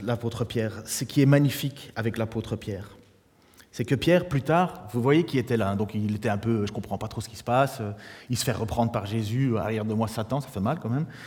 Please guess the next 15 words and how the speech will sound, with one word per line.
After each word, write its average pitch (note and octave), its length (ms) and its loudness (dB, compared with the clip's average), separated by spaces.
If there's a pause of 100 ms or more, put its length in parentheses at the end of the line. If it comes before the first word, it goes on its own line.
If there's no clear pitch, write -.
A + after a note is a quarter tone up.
(300)
Puis, B2 360 4
euh, A2+ 160 6 (840)
tu - 80 2
as A#2+ 60 6
des B2 80 4
pensées B2+ 320 2
toutes - 240 -2
humaines. C#3+ 420 4 (300)
Par C#3+ 160 6
la D3 80 4
suite, - 500 0
l'apôtre B2+ 420 -2
Pierre B2+ 420 0 (320)
va A2+ 140 2
écrire, C3 360 0